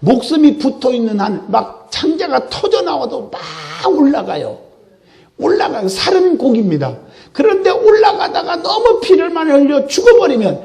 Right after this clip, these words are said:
그 물고기는 내려가요. 내려가는 물고기는 죽은 겁니다. 산 영혼은 올라갈 줄로 믿습니다. 힘차게 올라가는 거예요. 두 번째 은혜 받을 말씀은 예수 그리스도의 신분이 무엇인지를 말씀합니다.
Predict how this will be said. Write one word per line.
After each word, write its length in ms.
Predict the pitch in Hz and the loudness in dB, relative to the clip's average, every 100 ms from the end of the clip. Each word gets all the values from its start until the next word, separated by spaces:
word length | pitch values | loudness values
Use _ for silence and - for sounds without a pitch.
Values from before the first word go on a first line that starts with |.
| - - | -18 -6
그 120 | - | 0
물고기는 680 | 302 294 359 339 269 240 196 | 2 2 0 -4 -2 -2 0
내려가요. 560 | 190 202 165 147 127 - - - | 2 2 0 -2 -6 -10 -18 -2
내려가는 800 | 190 330 370 381 370 370 359 | 4 6 6 4 2 2 2
물고기는 580 | 294 311 311 247 247 233 | 2 2 0 -2 -2 -4
죽은 320 | - 196 190 170 | -4 -4 -2 -2
겁니다. 480 | 151 151 135 123 - _ _ _ _ _ _ _ - | -2 -6 -10 -14 -18 _ _ _ _ _ _ _ -12
산 420 | - - 311 339 | -4 2 2 4
영혼은 540 | 339 320 320 302 302 | 4 4 6 4 4
올라갈 480 | 247 285 277 262 240 | 4 6 6 4 2
줄로 280 | 247 233 226 | 2 4 4
믿습니다. 600 | 196 226 247 202 156 139 - - | 4 2 2 2 2 0 -6 -8
힘차게 840 | - - - 427 381 - - 370 349 | 0 2 2 0 -2 -2 0 2 2
올라가는 680 | 339 349 339 302 285 277 | 2 2 4 4 4 4
거예요. 380 | 254 214 180 147 - - - - - - - - _ _ - | 4 0 -2 -6 -10 -20 -20 -20 -20 -20 -20 -20 _ _ -6
두 180 | - 220 | 0 2
번째 360 | 208 190 208 | 0 -2 2
은혜 260 | 190 202 185 | 4 4 2
받을 280 | 190 185 180 | 0 0 -2
말씀은 580 | 175 170 160 151 131 - - - | -4 -4 -4 -4 -6 -14 -20 -2
예수 440 | 151 220 208 226 | 4 4 4 -4
그리스도의 580 | - 226 214 - 220 208 | -2 -2 -2 0 2 2
신분이 640 | 196 - 359 349 320 302 277 | 2 2 2 0 0 2 2
무엇인지를 680 | 233 254 233 214 185 208 | 2 0 0 -4 -4 -2
말씀합니다. 800 | 214 - - 185 143 147 135 - | -4 -6 -8 -6 -6 -8 -12 -16